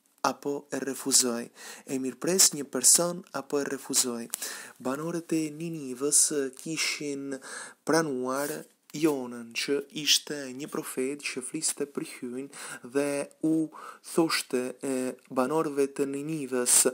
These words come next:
"Kthehuni dhe besoni te hyj", dhe kanë besuar. Dhe në një kohë tjetër të historinë së Izraelit, e, mbretëresha e Sabës, që ishte një vend larg nga Izraeli, kishte shkuar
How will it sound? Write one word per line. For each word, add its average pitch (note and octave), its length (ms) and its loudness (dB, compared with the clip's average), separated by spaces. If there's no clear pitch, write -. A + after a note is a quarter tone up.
"Kthehuni C3 680 2
dhe C#3 160 2
besoni D3 520 2
te C3+ 160 -2
hyj", B2 500 -4
dhe B2+ 240 2
kanë D#3+ 420 -4
besuar. C3 680 2
Dhe C3 140 -6
në C3+ 80 -2
një C3 100 0
kohë D3+ 340 -2
tjetër D3 420 0
të C3 160 0
historinë C3+ 1120 -2
së - 280 6
Izraelit, C#3+ 880 0
e, - 560 -6
mbretëresha C3+ 840 2
e C#3+ 140 2
Sabës, C#3+ 760 6
që - 200 -4
ishte C3+ 320 -4
një B2+ 180 -4
vend C3 400 -2
larg C#3 300 0
nga C3 200 -6
Izraeli, D3+ 540 -4
kishte - 440 -4
shkuar D#3+ 460 0